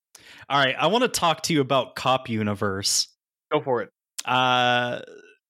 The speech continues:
Speaker 1: so Cop Universe is an Indian media franchise and shared universe created by Rohit Shetty. That's straight from Wikipedia. Um, I'm gonna go through the list of multimedia that it encompasses.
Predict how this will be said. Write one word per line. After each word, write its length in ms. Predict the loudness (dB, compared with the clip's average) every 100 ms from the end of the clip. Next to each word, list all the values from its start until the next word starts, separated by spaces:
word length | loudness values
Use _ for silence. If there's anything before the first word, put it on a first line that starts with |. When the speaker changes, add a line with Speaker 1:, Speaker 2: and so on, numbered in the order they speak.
| _ -4
Speaker 1:
so 680 | 0 2 4 4 2 0 -2
Cop 220 | -2 0
Universe 440 | 0 0 2 0 0
is 100 | 0
an 80 | 0
Indian 680 | 2 2 2 2 0 -2 -4
media 360 | -4 0 0 0
franchise 600 | 0 0 0 2 2 2
and 100 | -2
shared 280 | 0 0 0
universe 420 | 0 0 0 -2
created 300 | -2 -2 0
by 100 | 0
Rohit 400 | 0 0 -2 -4
Shetty. 400 | -4 -4 -4 -6
That's 220 | -10 -6 -4
straight 400 | -2 0 -2 0
from 160 | 0
Wikipedia. 600 | 0 -2 -4 -4 -4 -8 -10 -18 -18 -18 -16 -4
Um, 400 | 0 2 0 -4 _ _ -10 -2
I'm 120 | 0
gonna 180 | 0 0
go 160 | 0
through 220 | 0 0
the 100 | 0
list 340 | 2 2 2 0
of 480 | 2 2 2 0 -2
multimedia 840 | -2 0 0 0 0 0 2 2 2
that 140 | 2
it 120 | 2
encompasses. 800 | 0 0 -2 -2 -4 -4 -2 -4